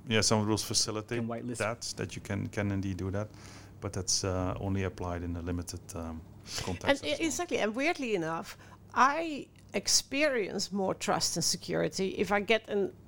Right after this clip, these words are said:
Speaker 3: every now and then a check, rather than that I, every time I do the, um, automatic thing. So, uh, the other day I was abroad and I got a,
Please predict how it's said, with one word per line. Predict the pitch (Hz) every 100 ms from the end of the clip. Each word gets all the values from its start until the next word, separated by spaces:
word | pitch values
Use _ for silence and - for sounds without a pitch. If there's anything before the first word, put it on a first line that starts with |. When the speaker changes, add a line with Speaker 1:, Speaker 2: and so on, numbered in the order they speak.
| - - -
Speaker 3:
every | - 214 233
now | 226 208
and | 208
then | 190 185
a |
check, | 175 - 254 - - -
rather | 180 180 175
than | 185 185 190
that | 175
I, | 170 -
every | 214 196 214
time | 202 220 190 170
I | -
do | 185 208
the, | 185
um, | 180 -
automatic | 208 - 180 185 -
thing. | - 202 143
So, | - 202 190 180 - - - - - - -
uh, | 196 196 202 -
the | 190
other | 202 226
day | 185 196 185
I | - 180
was | 196 190 180
abroad | 175 208 208 180 -
and | 185
I | 180
got | 185 170 -
a, | 170